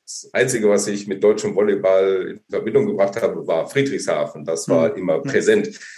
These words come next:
Speaker 1: Wenn das jetzt plötzlich wegbrechen würde, äh, also ich fände es auch eine Katastrophe für den deutschen Volleyball, auch jetzt als Symbolwirkung. Und ich hoffe, dass in der Stadt das auch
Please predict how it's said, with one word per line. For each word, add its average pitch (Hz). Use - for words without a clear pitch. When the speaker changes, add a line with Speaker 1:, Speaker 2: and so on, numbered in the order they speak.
Speaker 1:
Wenn 82
das 98
jetzt -
plötzlich -
wegbrechen 104
würde, 139
äh, 98
also 110
ich 147
fände -
es 98
auch 107
eine 110
Katastrophe -
für -
den -
deutschen 82
Volleyball, 76
auch 76
jetzt -
als -
Symbolwirkung. 85
Und -
ich -
hoffe, 110
dass -
in 92
der 85
Stadt -
das -
auch 104